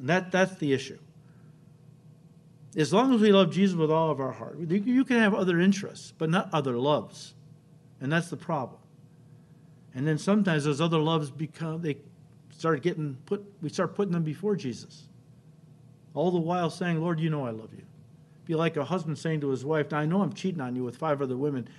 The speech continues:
but you know I love you. You know I, you, you know you're my girl." Well, Christians in their heart, they don't realize they're saying that very thing to Jesus.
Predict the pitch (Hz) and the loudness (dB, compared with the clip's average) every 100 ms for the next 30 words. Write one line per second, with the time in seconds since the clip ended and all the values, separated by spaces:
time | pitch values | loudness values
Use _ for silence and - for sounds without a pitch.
0 | - - 175 165 165 175 143 120 110 101 | -20 -10 -2 2 4 4 4 2 -4 -8
1 | - - - - - - - - - - | -16 -20 -20 -20 -20 -20 -20 -20 -20 -18
2 | - 214 220 185 160 165 190 - - 240 | -2 2 6 6 4 4 2 0 -4 2
3 | 302 302 220 185 151 127 110 110 - - | 6 8 8 6 4 -4 -8 -12 -16 -20
4 | - - - - 277 220 - - - - | -20 -20 -20 -4 0 0 -2 -20 -20 -20
5 | - - - - - - - - - - | -20 -20 -20 -20 -20 -20 -20 -20 -20 -20
6 | - - 202 320 320 277 220 226 214 196 | -20 -16 -2 0 2 2 4 4 4 4
7 | 262 262 202 247 240 240 285 214 202 208 | 2 0 0 -2 0 2 2 2 2 0
8 | 247 240 233 226 220 233 208 208 220 269 | 2 2 2 2 2 2 0 -2 -2 -4
9 | - - | -8 -18